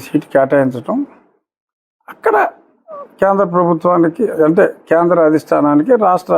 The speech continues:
అధిష్టానానికి, బహుశా రాష్ట్ర అధిష్టానం నన్ను లైక్ చేసి ఉండకపోవచ్చు, whatever may be the reason. ఎందుకంటే నేను రాష్ట్రంలో లేను. రాష్ట్రంలో నేను ఎందుకు లేనో మీ అందరికీ తెలుసు.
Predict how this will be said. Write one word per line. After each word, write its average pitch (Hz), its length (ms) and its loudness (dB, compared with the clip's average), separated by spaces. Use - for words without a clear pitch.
అధిష్టానానికి, 143 720 0
బహుశా 170 220 0
రాష్ట్ర 170 300 -2
అధిష్టానం 165 540 0
నన్ను 143 220 4
లైక్ 143 200 0
చేసి 139 220 0
ఉండకపోవచ్చు, 143 480 0
whatever 143 320 2
may 147 160 2
be 143 120 2
the 139 120 4
reason. 139 300 2
ఎందుకంటే 170 340 2
నేను 160 200 4
రాష్ట్రంలో 180 420 0
లేను. 165 240 4
రాష్ట్రంలో 170 460 0
నేను 156 240 4
ఎందుకు 160 280 4
లేనో 160 260 4
మీ 165 100 4
అందరికీ 151 320 4
తెలుసు. 139 280 -2